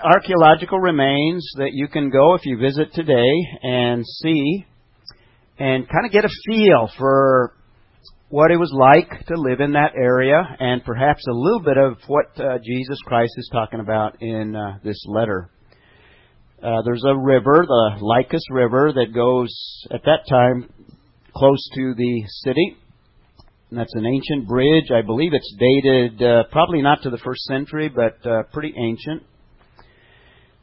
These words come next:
Uh, these are artifacts that have been uncovered by archaeology. A bathhouse, they believe that's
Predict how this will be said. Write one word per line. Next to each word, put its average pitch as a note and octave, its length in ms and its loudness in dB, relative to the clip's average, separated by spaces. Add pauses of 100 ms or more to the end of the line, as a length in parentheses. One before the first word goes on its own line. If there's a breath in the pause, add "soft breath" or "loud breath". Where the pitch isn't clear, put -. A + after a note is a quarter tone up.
(120)
Uh, B2 220 4
these F3+ 420 4
are C3 500 6 (1000 loud breath)
artifacts D3+ 640 6
that C3+ 120 0
have A#2 140 -4
been C3+ 440 0
uncovered C#3 680 0
by A2+ 200 0
archaeology. C#3 1120 2
A G#2 100 -8
bathhouse, C3 880 2
they C#3 140 -2
believe C3+ 320 -2
that's C#3 280 2